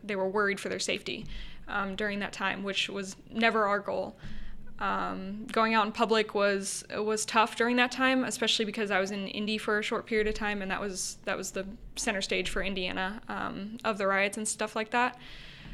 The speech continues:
So, um, we were told really not to go out in uniform, um, just for our own safety, because, you know, bad people can do bad things.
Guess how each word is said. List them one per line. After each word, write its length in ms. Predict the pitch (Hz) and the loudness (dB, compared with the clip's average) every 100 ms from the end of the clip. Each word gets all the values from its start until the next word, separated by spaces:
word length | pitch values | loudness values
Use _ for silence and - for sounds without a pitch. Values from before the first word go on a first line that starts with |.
| - - | -10 -8
So, 720 | - 233 220 214 202 202 - - - - - - - | 4 6 8 6 4 0 -4 -12 -20 -20 -20 -18 -6
um, 560 | 226 214 202 202 196 - - - - - | -2 0 -2 -4 -8 -12 -20 -20 -20 -20
we 240 | - 214 226 | -6 0 0
were 140 | 220 | 2
told 400 | 226 226 220 208 - - | 2 4 4 2 -6 -6
really 240 | 226 214 | -2 0
not 240 | 208 202 202 | 0 0 0
to 160 | 220 190 - - | -4 -6 -12 -2
go 140 | 214 | 2
out 160 | 208 202 | 4 4
in 80 | 220 | 0
uniform, 540 | 196 196 208 202 214 240 - | -6 -4 -4 -4 -6 -10 -8
um, 440 | 190 190 190 202 - | -4 -4 -6 -8 -6
just 180 | - 214 | -2 -2
for 120 | - | 2
our 220 | 196 196 190 | 4 4 2
own 140 | 202 | 0
safety, 480 | - 208 208 214 208 | 0 0 0 -2 -4
because, 540 | 208 196 190 - - - - - - - - - 220 | -4 -6 -4 -6 -8 -14 -20 -8 -2 -2 -2 -6 -8
you 100 | 208 | -6
know, 140 | - - - | -8 -6 6
bad 200 | 208 208 | 8 8
people 200 | 233 220 | 2 0
can 140 | 220 | -2
do 100 | 208 | -2
bad 220 | 208 208 | -2 -2
things. 380 | 202 185 180 208 | -2 -4 -4 -6